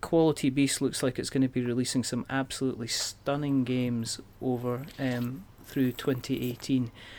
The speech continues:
Um, so jump on this one, jump on the next one, see what else is gonna be doing. As I say, if you go to Valencia, look out for a guy pedalling furiously with a dog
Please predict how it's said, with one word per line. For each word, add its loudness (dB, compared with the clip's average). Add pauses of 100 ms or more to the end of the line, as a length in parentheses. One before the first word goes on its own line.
(300)
Um, 4 (460)
so 4
jump 12
on 10
this 8
one, 4
jump 6
on 10
the 10
next 4
one, 6
see 2
what 6
else 2
is 0
gonna 8
be 2
doing. 6
As 4
I 6
say, 8
if 6
you 6
go 8
to 6
Valencia, 10
look 6
out 4
for 2
a 6
guy 8 (480)
pedalling 10
furiously 8
with 8
a 6
dog 8